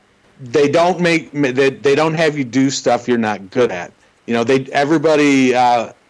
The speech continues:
kind of poo-pooed them years ago when they drafted Bruce Irvin in the first round, and they were like,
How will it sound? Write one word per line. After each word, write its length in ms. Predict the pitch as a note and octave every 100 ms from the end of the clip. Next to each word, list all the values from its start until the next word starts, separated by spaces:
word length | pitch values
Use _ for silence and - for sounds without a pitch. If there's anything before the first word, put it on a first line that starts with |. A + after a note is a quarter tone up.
| _ -
kind 180 | D3+
of 160 | C#3 A#2
poo-pooed 460 | D#3+ D3+ D#3 D3+ C3+
them 220 | C#3 C3+
years 260 | C#3 C3+
ago 420 | C3 A#2+ C#3+ D3 C3
when 240 | A#2+ A#2
they 120 | A#2+
drafted 520 | A#2 C#3 C3+ C#3 B2+
Bruce 300 | A2+ C#3+ C3+
Irvin 420 | D3+ D#3+ A#2+ A#2 A2+ - - -
in 140 | C#3+
the 80 | C#3
first 360 | B2+ D3 C#3 D3
round, 340 | D3 D#3 D#3
and 100 | B2+
they 60 | B2+
were 100 | C3
like, 280 | B2+ A#2